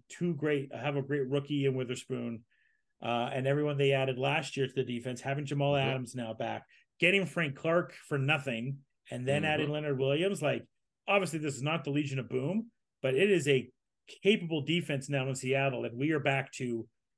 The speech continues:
Speaker 1: that Thanksgiving Sunday Night Football, Seahawks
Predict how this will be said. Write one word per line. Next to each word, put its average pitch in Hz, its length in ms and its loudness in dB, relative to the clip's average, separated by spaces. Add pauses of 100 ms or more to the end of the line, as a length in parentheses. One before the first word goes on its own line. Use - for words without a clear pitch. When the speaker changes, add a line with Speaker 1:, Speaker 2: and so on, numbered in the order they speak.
Speaker 1:
that 170 220 -2
Thanksgiving 160 800 0
Sunday 156 300 -2
Night 143 160 -2
Football, 175 600 2 (100)
Seahawks 165 720 -2